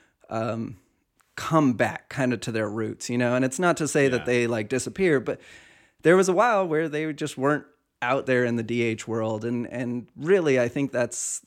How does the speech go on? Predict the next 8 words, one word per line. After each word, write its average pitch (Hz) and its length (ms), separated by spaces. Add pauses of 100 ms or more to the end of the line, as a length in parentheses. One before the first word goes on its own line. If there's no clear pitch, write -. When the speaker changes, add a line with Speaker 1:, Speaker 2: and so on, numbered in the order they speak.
Speaker 1:
that's 135 400
where 151 200
Intense 123 540
kinda 120 320
got 117 200
their 110 140
start. 117 520
And, 113 460